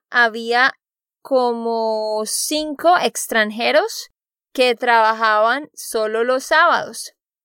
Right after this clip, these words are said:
y les pagaban bien. Les pagaban como diez dólares por la hora. Eso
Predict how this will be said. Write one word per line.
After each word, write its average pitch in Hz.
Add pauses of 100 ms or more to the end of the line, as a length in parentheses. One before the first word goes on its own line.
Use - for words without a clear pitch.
(320)
y 302
les 339
pagaban 226
bien. 247 (360)
Les 214
pagaban 208
como 208
diez 226
dólares 240
por 214
la 196
hora. 226 (920)
Eso 330